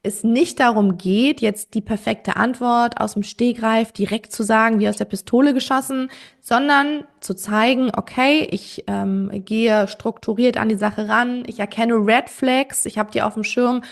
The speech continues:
und ich handle immer verantwortungsbewusst. Ja, ich bin mir der Verantwortung in meinem Beruf, in, in meiner Tätigkeit als Therapeut bewusst.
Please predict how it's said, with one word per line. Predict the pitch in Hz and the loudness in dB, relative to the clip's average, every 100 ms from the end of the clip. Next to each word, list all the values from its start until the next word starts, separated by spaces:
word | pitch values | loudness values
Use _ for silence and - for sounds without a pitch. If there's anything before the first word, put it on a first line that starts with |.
| - _ | -20 _
und | 240 254 | -2 -2
ich | 226 202 190 | -2 -6 -4
handle | 202 220 220 | -2 -2 -2
immer | - 202 196 190 | 0 0 0 -4
verantwortungsbewusst. | - - 214 208 185 180 170 190 170 170 - | -6 -4 -2 -2 -2 -2 -4 -4 -4 -4 -2
Ja, | 208 | -2
ich | 208 - | -2 0
bin | 247 | 2
mir | 302 311 339 - - - | 4 4 2 -2 -10 -4
der | 196 | -4
Verantwortung | 160 - 214 320 359 339 359 330 | -6 -2 0 2 4 4 4 0
in | 196 | 0
meinem | 190 185 185 | 0 -2 -4
Beruf, | 175 175 208 392 - - _ _ - | -4 -2 4 4 2 -20 _ _ -8
in, | 185 190 196 196 | -6 -4 -8 -6
in | 190 | -4
meiner | 180 180 180 | -2 -2 -2
Tätigkeit | 208 208 - 202 | -4 -4 -4 -4
als | - - | -4 -4
Therapeut | - 180 175 - 240 277 - | -4 -4 -2 2 2 2 -2
bewusst. | 269 226 254 - - | -4 2 2 2 -8